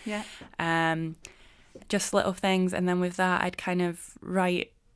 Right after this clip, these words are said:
Speaker 2: a reflection of what, how I felt, what I was going through, what I dealt with, and I was like, "Okay, this is probably gonna backfire and be embarrassing or something," but actually,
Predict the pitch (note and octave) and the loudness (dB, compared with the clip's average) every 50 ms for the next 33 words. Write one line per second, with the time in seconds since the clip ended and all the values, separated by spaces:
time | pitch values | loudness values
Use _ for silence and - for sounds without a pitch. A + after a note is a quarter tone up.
0 | _ _ _ - - - F#3+ F#3 F3+ E3+ E3+ F#3 F#3 - - G3 F#3 F3 - - | _ _ _ -10 -6 -4 -2 -2 -2 -2 -4 -4 -6 -2 2 4 4 4 2 0
1 | - - - E3+ E3+ E3+ E3+ E3+ - E3+ E3 E3 E3 - - - - F#3 F3 E3+ | -6 -10 -8 -6 -6 -6 -6 -6 -4 -2 -2 -2 -2 -4 -8 -4 -2 0 0 0
2 | E3+ E3+ E3 - - - D#3+ D#3+ D#3 D#3+ D#3+ - E3 - - E3 D#3+ E3 - - | 0 -4 -8 -8 -6 -4 -2 -2 -2 -2 -2 -2 -2 -2 -2 -2 -4 -6 -6 -6
3 | E3 D#3+ D#3+ D#3+ D#3+ - - D#3+ D#3 D#3+ D#3+ - - - - F3+ - - F#2 F2+ | -4 -4 -4 -6 -8 -8 -8 -8 -6 -6 -6 -6 -6 -8 -8 -6 -4 -2 0 0
4 | - - - - F#2+ G2+ - F#3 - - - - - - - - - - - - | -2 -2 -4 -4 -4 -4 -6 -8 -12 -16 -20 -20 -20 -20 -20 -18 -18 -18 -18 -18
5 | - - - - - - F#3+ F3+ F3 E3+ E3+ E3+ E3+ E3+ E3+ - E3+ E3 E3 F#3 | -18 -20 -20 -18 -6 0 2 2 2 2 2 0 0 0 0 -2 -2 0 2 2
6 | F3+ F#3 F#3 - - F3+ E3 E3 D#3+ D#3 D#3+ D#3 - - - - - _ - F#3 | 2 2 2 0 0 2 2 2 2 0 -2 -6 -8 -14 -20 -20 -18 _ -6 -6
7 | F3+ - F#3 F3 E3+ - - - - - - - _ - - F3+ E3+ E3+ E3+ F3 | -4 -2 -2 -2 -2 -4 -6 -6 -8 -10 -14 -18 _ -4 0 0 0 0 0 -4
8 | E3 E3+ E3+ E3 - F3 E3+ E3 D#3+ - E3+ D#3+ D#3 - - - - D#3+ D#3 D#3 | -4 -2 -4 -4 -2 -2 -4 -4 -2 -2 -2 -2 -2 -4 -6 -8 -6 -4 -2 0
9 | D#3+ D#3+ D#3 D#3 D3+ - D#3+ D#3 D3+ D3+ D3+ - D#3 D#3 D#3 D#3 D#3 D3+ - - | 0 0 0 -2 -4 -6 -6 -6 -6 -4 -4 -2 0 0 0 0 -2 -4 -6 -8
10 | D#3+ D#3+ D#3+ - - E3 E3 - E3+ D#3+ D#3 - - - F3+ F3+ - - - F#3 | -8 -8 -8 -8 -8 -8 -8 -8 -8 -8 -6 -6 -4 -2 -2 -2 -2 -4 -4 -2
11 | F3 E3+ E3 E3 D#3+ - | -2 0 0 -2 -4 -6